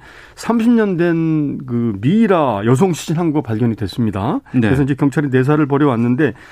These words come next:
Speaker 1: 발견 당시 이 시신이 이제 고무통 안에 있었고 천에 꽁꽁 싸매져 있-, 있었는데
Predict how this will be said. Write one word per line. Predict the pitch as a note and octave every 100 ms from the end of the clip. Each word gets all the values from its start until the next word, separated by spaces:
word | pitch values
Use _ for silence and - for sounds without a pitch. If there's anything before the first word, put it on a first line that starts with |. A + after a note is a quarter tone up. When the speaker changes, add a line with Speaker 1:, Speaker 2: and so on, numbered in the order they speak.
| - -
Speaker 1:
발견 | - D3+ E3+
당시 | D#3+ D#3+ D#3+
이 | C#3+
시신이 | G#3+ F3+ F3+ E3+
이제 | D3
고무통 | - D#3+ E3+ E3
안에 | D3+ C#3+
있었고 | A2+ B2+ - G3
천에 | - A3 G#3+ F3
꽁꽁 | G3 F#3+ E3
싸매져 | F#3+ G#3 B3 D#3
있-, | C3+ B2+ B2
있었는데 | C#3 - C3 B2+ D#3+ F#3+